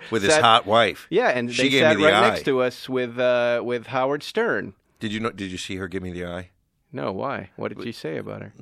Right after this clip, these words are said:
Speaker 1: No, she just looked at me kinda like, you know, she'd
Speaker 2: S-,
Speaker 1: rather
Speaker 2: "Don't,
Speaker 1: dump
Speaker 2: don't touch
Speaker 1: him.
Speaker 2: me"?
Speaker 1: Don't, no, dump him.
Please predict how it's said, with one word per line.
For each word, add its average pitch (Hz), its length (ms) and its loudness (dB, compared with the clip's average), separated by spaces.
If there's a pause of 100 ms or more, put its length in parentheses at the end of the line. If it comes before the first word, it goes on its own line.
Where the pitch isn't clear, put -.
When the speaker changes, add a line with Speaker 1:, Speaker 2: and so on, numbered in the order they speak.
Speaker 1:
No, 147 120 -16
she - 160 -20
just 90 280 -12
looked 87 200 -12
at 98 80 -16
me 90 120 -10
kinda 90 380 -10
like, 82 460 -14
you 90 120 -10
know, 85 240 -14 (800)
she'd 107 340 -8
Speaker 2:
S-, 90 40 -14
Speaker 1:
rather 101 260 4
Speaker 2:
"Don't, 135 260 -2
Speaker 1:
dump - 0 -
Speaker 2:
don't 131 360 6
touch 131 120 6
Speaker 1:
him. 131 180 8
Speaker 2:
me"? 185 280 2
Speaker 1:
Don't, 131 240 6
no, 123 200 4
dump 117 400 4
him. 123 340 6